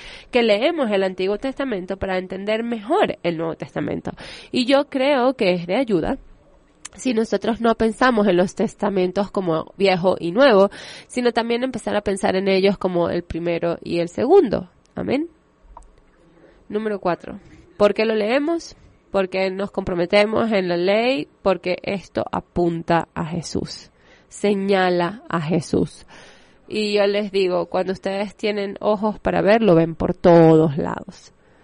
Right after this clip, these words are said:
Apunta a Jesús. En un sentido amplio, la ley es diseñada para llevarnos a Cristo.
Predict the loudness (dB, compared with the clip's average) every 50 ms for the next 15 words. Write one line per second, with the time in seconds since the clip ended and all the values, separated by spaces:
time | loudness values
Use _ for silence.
0 | _ _ _ _ _ _ _ _ _ _ _ _ _ _ _ _ _ _ _ _
1 | _ -12 -10 -10 -10 -10 _ -10 -8 -6 -6 -6 -8 -10 -10 -10 -10 -10 -10 -14
2 | -20 _ _ _ _ _ _ _ _ -10 -8 -8 -8 -12 -14 -12 -12 -12 -12 -12
3 | -14 -20 -20 -20 -20 -20 -20 -20 -20 -20 _ _ _ _ _ _ _ _ _ -2
4 | 0 0 0 0 0 -2 -2 0 -2 -2 -2 -2 -2 -2 -2 -2 0 0 0 0
5 | -2 -4 -4 -2 -2 0 0 0 0 -2 -2 -2 -2 -2 -4 -4 -6 -8 -10 -10
6 | -8 -8 -6 -6 -6 -4 -4 -4 -6 -6 -6 -6 -4 -2 -2 0 0 -2 -2 -4
7 | -6 -10 -8 -8 -8 -8 -6 -6 -8 -8 -6 -6 -6 -6 -6